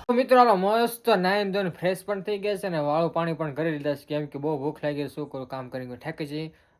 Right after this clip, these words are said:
અને કામમાં પડ્યા છે મિત્રો, એટલે વ્લોગ થોડોક ઓછો ઓછો આવે. શું કરું, તોય પ્રાંક કર્યો અમારે બીજું માસી માથે, માસી ઉપર મજા આવી ગઈ. કેવી લાગ્યો પ્રાંક? બીજો હું નેક્સ્ટ પ્રાંક કરો છો, કોની માથે પ્રાંક કરો છો, કોમેન્ટ કરી નાખો, એની માથે હું કરીશ.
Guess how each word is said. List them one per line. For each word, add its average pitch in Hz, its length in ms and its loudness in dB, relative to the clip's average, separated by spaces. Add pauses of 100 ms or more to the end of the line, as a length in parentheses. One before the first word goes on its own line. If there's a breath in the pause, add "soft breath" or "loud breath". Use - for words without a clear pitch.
અને 135 460 -8
કામમાં 160 320 -2
પડ્યા 170 200 0
છે 147 100 -8
મિત્રો, 139 240 -6
એટલે 131 120 -6
વ્લોગ 139 280 -6
થોડોક 139 240 -4
ઓછો 151 260 -8
ઓછો 139 180 -6
આવે. 131 140 -4
શું 165 220 -8
કરું, 131 240 -6
તોય 151 140 -2
પ્રાંક 151 340 -2
કર્યો 175 180 0
અમારે 143 320 -4 (180)
બીજું 135 220 -8
માસી 131 260 -10
માથે, 127 260 -10
માસી 127 300 -8
ઉપર 135 200 -10 (120)
મજા 131 240 -6
આવી 127 180 -4
ગઈ. 127 280 -14
કેવી 170 180 -4
લાગ્યો 135 240 -6
પ્રાંક? 123 260 -6 (640 soft breath)
બીજો 143 200 -8 (100)
હું 170 180 -8 (140)
નેક્સ્ટ 139 240 -10 (100)
પ્રાંક 139 240 -8
કરો 135 200 -6
છો, 127 120 -16
કોની 160 160 -4
માથે 147 180 -4
પ્રાંક 143 300 -4
કરો 135 180 -4
છો, 123 100 -10
કોમેન્ટ 139 260 -6
કરી 139 120 -8
નાખો, 127 240 -8
એની 131 100 -10
માથે 131 240 -10
હું 117 120 -14
કરીશ. 131 300 -6